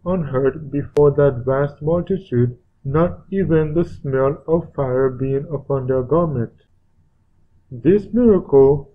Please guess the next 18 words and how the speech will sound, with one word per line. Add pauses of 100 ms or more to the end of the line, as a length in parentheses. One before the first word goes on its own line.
produced
a
striking
change
in
the
minds
of
the
people. (1080)
The
great
golden
image (120)
set
up
with
such